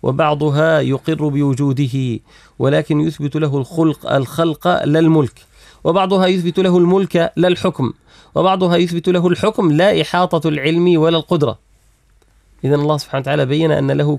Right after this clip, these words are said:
كل ذلك. آه، فله الخلق وله الملك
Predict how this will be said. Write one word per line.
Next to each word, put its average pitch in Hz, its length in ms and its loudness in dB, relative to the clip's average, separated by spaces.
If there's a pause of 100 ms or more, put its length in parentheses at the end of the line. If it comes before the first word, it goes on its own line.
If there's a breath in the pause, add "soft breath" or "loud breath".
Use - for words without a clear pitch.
كل 175 240 2
ذلك. 110 360 -2 (800 soft breath)
آه، 131 400 2
فله 147 1000 0
الخلق 147 760 -2 (220)
وله 123 300 0
الملك 143 600 0